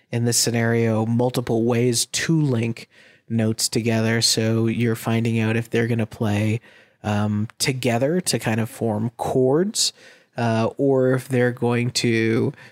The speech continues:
play in sequential order. Um, so you have these different types of links, and then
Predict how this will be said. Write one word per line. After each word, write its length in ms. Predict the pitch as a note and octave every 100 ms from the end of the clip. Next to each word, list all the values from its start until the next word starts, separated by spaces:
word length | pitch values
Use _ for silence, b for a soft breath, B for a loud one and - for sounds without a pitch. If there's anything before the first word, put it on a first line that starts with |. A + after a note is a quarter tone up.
| B
play 420 | - B2 A#2+ A#2
in 340 | A2 A2+ A2+ A#2
sequential 680 | - A#2+ - B2 A2+ A#2 -
order. 440 | - B2 G2+ D2+ - B B B -
Um, 280 | D#2 C3 -
so 160 | - B2
you 120 | A#2+
have 140 | C#3
these 120 | C#3+
different 240 | C3 B2+ A#2+
types 220 | A#2+ A2+
of 100 | A#2
links, 400 | E3+ G#3 G#3 - -
and 180 | C3+ D#3+
then 340 | F#3 F#3+ F#3